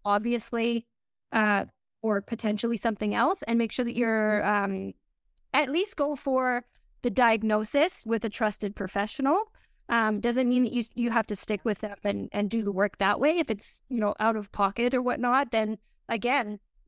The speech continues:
turn to books, turn to, um, YouTube, turn to all the self-help options that are free or almost free.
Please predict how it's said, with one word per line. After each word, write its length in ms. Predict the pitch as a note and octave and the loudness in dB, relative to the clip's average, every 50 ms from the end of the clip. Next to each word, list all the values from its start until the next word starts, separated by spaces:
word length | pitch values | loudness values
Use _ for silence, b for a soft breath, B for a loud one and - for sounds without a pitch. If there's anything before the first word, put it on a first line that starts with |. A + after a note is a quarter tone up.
| _ _ - | _ _ -4
turn 240 | - A#3+ A#3 B3 B3+ | -2 0 2 2 0
to 80 | C#4 | 0
books, 520 | G#3+ F#3+ A3 B3+ - - _ - - - - | 0 2 4 4 2 2 _ -16 -18 -16 -12
turn 280 | - - A3+ A3+ A#3 A#3 | -4 -2 0 0 0 0
to, 400 | - - B3+ A#3+ A#3+ A#3+ A3+ - - | 0 0 0 0 0 -2 -2 -4 0
um, 520 | A3+ A3 G#3+ G#3 G#3 G#3 G3+ G#3 G#3 G#3 - - _ _ | 0 2 2 2 2 2 0 0 -2 -4 -6 -10 _ _
YouTube, 520 | G3+ G3 G#3+ C4 - - G#3 F#3+ F#3+ G3+ | -4 0 0 -2 0 0 -4 -4 -4 -4
turn 240 | - - A3 A#3+ A#3+ | -4 -2 -2 -2 -2
to 300 | - - A#3+ A3+ A3+ A3 | -2 -2 0 0 0 0
all 160 | - A3 A#3 A#3 | 2 2 2 2
the 140 | A#3+ A#3+ | 0 -2
self-help 500 | - - B3+ B3 A#3+ - A#3 A3+ A3+ - - - | 0 0 -2 -2 0 0 0 0 -2 -2 0 2
options 440 | G#3+ A3+ - - - A3+ A3 G#3 | 2 2 2 0 -2 -2 -2 -2
that 120 | - G#3+ G#3 | -2 0 2
are 340 | G#3 G3 G3 G3 G3 G3 - _ _ _ _ _ _ _ _ _ | 2 2 2 0 -2 -4 -8 _ _ _ _ _ _ _ _ _
free 280 | C4 C4+ C4+ C4 C4+ C4+ | 0 2 4 4 2 2
or 360 | - A3 G#3+ G#3+ G#3+ G3+ G#3 - _ _ _ _ _ _ _ _ _ | 2 0 2 2 2 0 -2 -8 _ _ _ _ _ _ _ _ _
almost 460 | A#3+ A#3 B3+ C4 G#3+ F#3+ F#3 - - | 2 4 6 6 4 2 0 -4 -8
free. 380 | - G3+ F#3+ F#3+ G3+ A3 A#3+ | -6 -6 -4 -4 -4 -4 -6